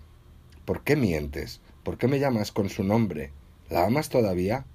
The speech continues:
Oh, sí, me gustaría que te quedaras conmigo. No siento rencor, tendría que haberlo imaginado. ¿Sigues pensando en él?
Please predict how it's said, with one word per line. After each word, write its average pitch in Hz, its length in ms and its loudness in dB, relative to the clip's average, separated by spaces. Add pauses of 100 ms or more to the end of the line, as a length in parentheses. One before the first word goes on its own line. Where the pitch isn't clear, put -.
(1120)
Oh, 95 220 0
sí, 85 340 -6 (320)
me 92 80 -2
gustaría 104 500 2
que 110 220 4
te 92 140 -6
quedaras 98 360 4
conmigo. 82 540 -2 (1080)
No 104 140 2
siento 110 320 2
rencor, 87 480 -4 (320)
tendría 101 400 4
que 107 80 2
haberlo 104 260 4
imaginado. 82 680 -4 (1000)
¿Sigues 151 360 2
pensando 110 420 0
en 87 120 -2
él? 117 220 -4